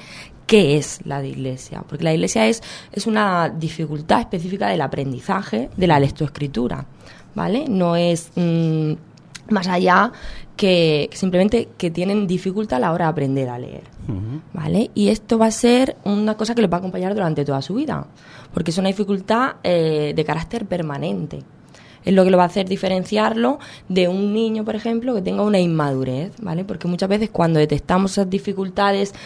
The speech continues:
Speaker 1: cuando son pequeños, eh, siempre tendemos a decir, "No, déjalo que madure, que aún es pronto",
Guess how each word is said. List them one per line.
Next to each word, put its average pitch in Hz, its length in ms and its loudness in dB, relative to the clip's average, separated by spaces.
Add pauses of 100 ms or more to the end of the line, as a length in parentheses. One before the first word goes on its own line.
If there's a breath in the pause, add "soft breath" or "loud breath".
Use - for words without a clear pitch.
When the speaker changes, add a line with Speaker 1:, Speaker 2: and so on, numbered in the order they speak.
(160 loud breath)
Speaker 1:
cuando 196 240 6
son 196 180 2
pequeños, 233 720 0 (380 loud breath)
eh, 175 600 6
siempre 214 500 4
tendemos 196 280 0
a 185 40 0
decir, 185 200 0
"No, 285 260 4
déjalo 233 340 2
que 196 80 -6
madure, 254 880 2
que 220 80 -4
aún 175 200 -2
es 151 120 -4
pronto", 247 840 4